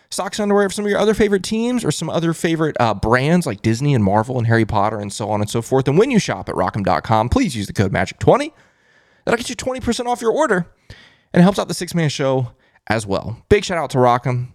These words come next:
amazing company, great, you know, partners with us for this season. We're really, really happy, um, to be, uh, partnering with them this season. So yeah, check them out at rock'em dot com. Oh, chat. Oh, I'm so happy to see you guys, and yet so sad.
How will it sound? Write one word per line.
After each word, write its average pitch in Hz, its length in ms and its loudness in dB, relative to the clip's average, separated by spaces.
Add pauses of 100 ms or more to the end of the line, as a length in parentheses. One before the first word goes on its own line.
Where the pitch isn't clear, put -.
(100)
amazing 151 400 2
company, 123 500 -4 (640)
great, 160 360 0
you 117 100 2
know, 113 100 4
partners 139 380 0
with 131 80 0
us 127 140 2
for - 100 -6
this 113 140 0
season. 107 420 -6 (520)
We're 120 120 6
really, 123 260 6
really 113 220 4
happy, 107 480 2
um, 98 380 0
to - 120 -10
be, 101 220 0
uh, 92 200 2
partnering 104 260 2
with 107 100 2
them 101 140 2
this 98 100 2
season. 98 300 -2
So 131 100 -4
yeah, 101 200 -4 (260)
check 139 160 -2
them 131 100 0
out 120 140 2
at - 40 -4
rock'em 98 240 0
dot 85 160 -2
com. 62 300 -6 (960)
Oh, 147 280 2
chat. 135 600 -8 (340)
Oh, - 420 -4 (500)
I'm 160 80 2
so 196 180 -4
happy 160 240 -2
to 135 80 0
see - 160 -6
you 151 140 2
guys, 117 320 2
and 127 80 2
yet 127 160 2
so 175 320 -4
sad. 123 580 -6